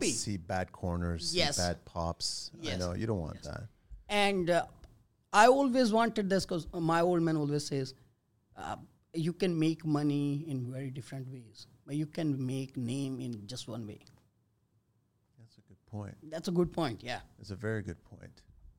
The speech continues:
Speaker 1: So, back to my job. I finished up, uh, like, I was working, working, and then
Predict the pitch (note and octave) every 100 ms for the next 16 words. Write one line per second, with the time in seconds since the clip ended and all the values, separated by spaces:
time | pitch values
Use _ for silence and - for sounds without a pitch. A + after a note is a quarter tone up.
0 | - - D#3 C3+ A2 - _ _ _ _
1 | _ _ _ _ _ C#3+ C#3+ C#3+ C3+ C3
2 | E3 E3 - _ _ D3 D#3 D3 C#3+ C#3
3 | B2+ A#2 - _ _ _ E3+ E3 D#3+ D#3+
4 | - - - - - C#3 B2+ - D3+ D3
5 | C#3+ D#3 D#3+ E3 D3+ D3+ D3 E3+ - _
6 | F3+ F3 F#3 E3+